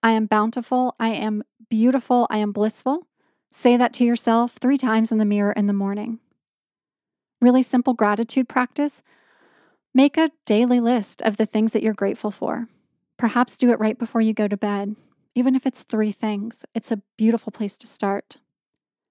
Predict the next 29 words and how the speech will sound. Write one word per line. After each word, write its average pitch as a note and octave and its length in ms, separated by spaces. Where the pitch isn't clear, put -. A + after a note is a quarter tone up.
Connect B3 320
to B3+ 100
your A3+ 120
breath G#3 580
intentionally A#3+ 920
several A3+ 340
times G#3+ 320
a G#3+ 60
day. A3 380
Perhaps A3+ 440
it's - 340
when A3+ 120
you A3+ 100
sit A#3 240
down A3+ 320
to G#3 80
start G#3+ 260
your A#3 120
workday, A3+ 720
when A3+ 140
you're G#3+ 140
taking A#3+ 380
a A3+ 80
moment A3 600
to A3 80
take A#3 180
a G3+ 60
lunch G#3 400
break, A3 480